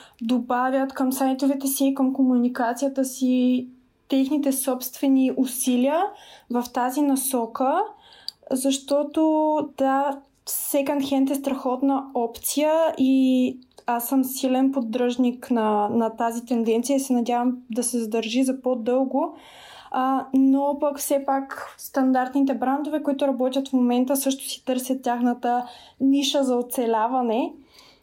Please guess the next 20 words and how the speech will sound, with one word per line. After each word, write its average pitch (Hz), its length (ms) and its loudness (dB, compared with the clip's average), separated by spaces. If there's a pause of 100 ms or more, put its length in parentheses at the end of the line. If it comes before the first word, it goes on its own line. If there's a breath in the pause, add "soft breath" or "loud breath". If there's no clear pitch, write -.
(320 loud breath)
А, 269 400 2
и 294 260 2
всъщност 320 440 -2
те 311 60 0
я 311 100 2
намират 294 460 2
в 294 120 0 (220)
точно 285 640 0 (120)
sustainability 262 1160 0
тренда, 208 600 0 (600 loud breath)
а, 262 600 2
защото 285 580 -4
потребителите 339 640 -2
все 339 340 -4
повече 320 800 0
търсят 302 560 -2
и 277 40 4
изискват 269 640 2
от 247 160 -2
брандовете 277 1080 2